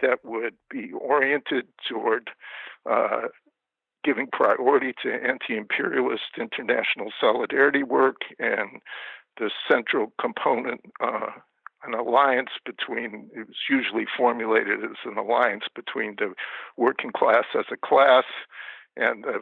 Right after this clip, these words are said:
freedom movements and communities of color. Uh, we thought that the nineteen, uh, sixties upheaval would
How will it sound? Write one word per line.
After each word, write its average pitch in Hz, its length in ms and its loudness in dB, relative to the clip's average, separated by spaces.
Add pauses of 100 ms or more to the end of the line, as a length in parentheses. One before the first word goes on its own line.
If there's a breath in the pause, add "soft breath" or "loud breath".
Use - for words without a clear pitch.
(120)
freedom 123 300 0
movements 107 440 -8
and 113 160 -12
communities 110 600 -8
of 92 60 -14 (160)
color. 131 340 6 (800 loud breath)
Uh, 113 420 2 (680)
we 117 360 -8 (120)
thought 127 380 8
that - 220 0 (280)
the 117 120 2
nineteen, 117 920 -6 (300)
uh, 110 280 -6 (180)
sixties 117 480 -4 (120)
upheaval 127 800 0 (220)
would - 320 -4